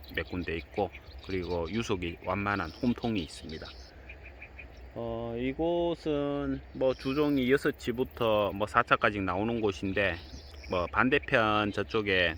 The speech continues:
둔벙하고 이쪽은 잔챙이부터 월척까지 잘 나오고요.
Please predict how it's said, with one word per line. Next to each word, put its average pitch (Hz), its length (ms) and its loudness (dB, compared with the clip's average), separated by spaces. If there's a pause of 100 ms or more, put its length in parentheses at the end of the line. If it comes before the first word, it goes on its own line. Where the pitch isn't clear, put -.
둔벙하고 117 580 2
이쪽은 117 420 0
잔챙이부터 101 1300 -2
월척까지 90 520 -4
잘 82 200 -8
나오고요. 87 480 -2